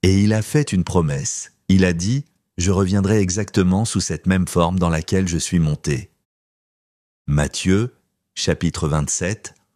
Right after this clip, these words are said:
au moment de la croix de Jésus, les tombeaux se sont ouverts.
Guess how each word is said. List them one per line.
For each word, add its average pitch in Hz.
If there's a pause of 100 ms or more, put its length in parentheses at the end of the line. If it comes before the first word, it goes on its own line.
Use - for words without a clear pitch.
(140)
au 82
moment 85
de 76
la 69
croix 80
de 71
Jésus, 85 (300)
les 76
tombeaux 82
se 82
sont 76
ouverts. 82